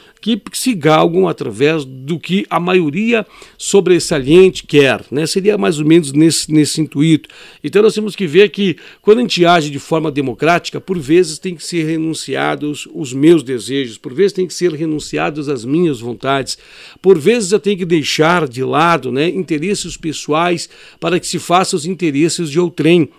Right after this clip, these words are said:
Isso é ser democrático, né? É, muitas vezes eu me despir das minhas vaidades, e aí eu me despir dos, do meu próprio querer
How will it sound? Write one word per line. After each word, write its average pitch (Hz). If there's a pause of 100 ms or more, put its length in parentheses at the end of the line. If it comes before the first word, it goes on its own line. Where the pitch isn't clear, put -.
Isso 190
é 170
ser 160
democrático, 123
né? 143 (360)
É, -
muitas 175
vezes 185
eu 185
me 190
despir 190
das 165
minhas 160
vaidades, 127
e 147
aí 151
eu 160
me 175
despir 180
dos, 151
do 147
meu 233 (160)
próprio 226
querer 160